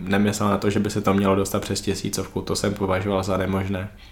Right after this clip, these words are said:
Nějakým způsobem za těch šest let, co se pohybuju ve světě kulturistiky, vnímám a vidím, jak, eh, pomalu to jde nahoru, pokud máte nějaký nový projekt. A ze začátku je opravdu těžké zaujmout ty nové čtenáře, posluchače,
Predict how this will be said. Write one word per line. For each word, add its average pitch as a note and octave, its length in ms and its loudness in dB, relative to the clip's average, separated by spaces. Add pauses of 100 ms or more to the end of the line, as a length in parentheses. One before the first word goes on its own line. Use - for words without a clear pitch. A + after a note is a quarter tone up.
(240)
Nějakým A2+ 300 4
způsobem A2 680 0
za A2 80 4
těch G#2+ 220 0
šest A#2 240 2
let, A2+ 240 4
co - 120 -8
se - 140 -2
pohybuju G#2 440 2
ve A2 100 4
světě A2 300 2
kulturistiky, G#2+ 920 2 (560)
vnímám A#2 600 8
a G#2 280 4
vidím, A2 580 2
jak, G#2 460 0
eh, G2+ 360 0 (260)
pomalu A2+ 420 8
to G2+ 120 0
jde G2+ 120 4
nahoru, G2+ 320 6
pokud G#2 340 0
máte G2+ 260 2
nějaký G2+ 320 2
nový G2+ 220 6
projekt. G2+ 500 0 (720)
A G2 260 2
ze G#2+ 180 4
začátku A2 480 2
je G#2+ 100 4
opravdu G#2+ 400 2
těžké G#2 440 2
zaujmout G#2 720 4
ty - 160 2
nové G2+ 480 6
čtenáře, G2 580 2
posluchače, G#2 800 0